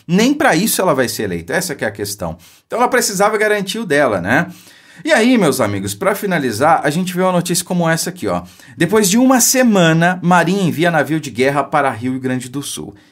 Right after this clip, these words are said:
Cara, depois de uma semana, sabe? Notícia de pessoas ali fazendo saques, roubando os mantimentos que estão sendo doados lá pras vítimas, roubando, eh, jet ski, jet ski,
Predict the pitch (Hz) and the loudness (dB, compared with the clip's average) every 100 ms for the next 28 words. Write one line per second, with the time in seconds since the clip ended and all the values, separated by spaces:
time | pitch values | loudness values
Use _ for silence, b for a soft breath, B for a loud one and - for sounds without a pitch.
0 | b 170 127 120 165 151 156 202 214 190 | b -2 -2 -2 -2 -2 -2 -4 -4 -4
1 | - 196 143 131 127 95 82 - b b | -2 0 0 0 0 -2 -6 -10 b b
2 | b b b - 151 117 160 175 185 196 | b b b -2 0 0 -2 -2 -4 -4
3 | 151 - 139 - 143 131 113 131 135 113 | -6 -4 -4 0 0 0 -2 -4 -2 -2
4 | 127 127 117 - - 127 123 - - - | -2 -4 -4 -4 -2 -2 -2 -6 -6 -8
5 | - _ _ _ _ _ _ _ _ - | -10 _ _ _ _ _ _ _ _ -4
6 | 160 139 156 165 165 151 151 - 120 131 | -2 0 2 2 2 -2 -8 -10 -4 -2
7 | 120 - 127 131 - 117 107 127 110 104 | -2 -2 -4 -4 -6 -8 -4 -4 0 2
8 | 120 113 98 113 - 101 95 117 113 110 | 2 2 -2 -2 -2 -6 -4 -6 -6 -8
9 | 104 120 156 151 165 160 143 - B B | -4 0 0 0 -2 0 -2 -4 B B
10 | B 113 110 127 120 - - 120 101 123 | B -4 -2 -2 -4 -8 -8 -6 -2 -2
11 | 110 - 120 123 | -2 -4 -4 -4